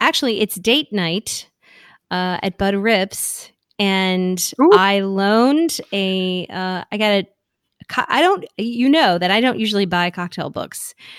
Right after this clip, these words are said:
Speaker 1: um, 'cause I don't make them <laughs> at home. But I picked up a,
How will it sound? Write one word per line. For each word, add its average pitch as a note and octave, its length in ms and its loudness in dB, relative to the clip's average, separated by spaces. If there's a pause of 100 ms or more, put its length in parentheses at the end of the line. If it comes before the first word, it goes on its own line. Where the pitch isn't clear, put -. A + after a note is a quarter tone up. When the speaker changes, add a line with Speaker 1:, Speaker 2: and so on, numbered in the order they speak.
(320)
Speaker 1:
um, E3+ 280 -2
'cause F#3 160 -2
I G3+ 100 2
don't F3+ 180 0
make F3 220 -4
them E3+ 220 0
<laughs> F#4+ 500 -6
at A3+ 140 6
home. A#3 560 2 (560)
But C4 140 4
I A#3+ 160 4
picked C#4 400 0
up A3+ 340 -2
a, G3+ 540 -4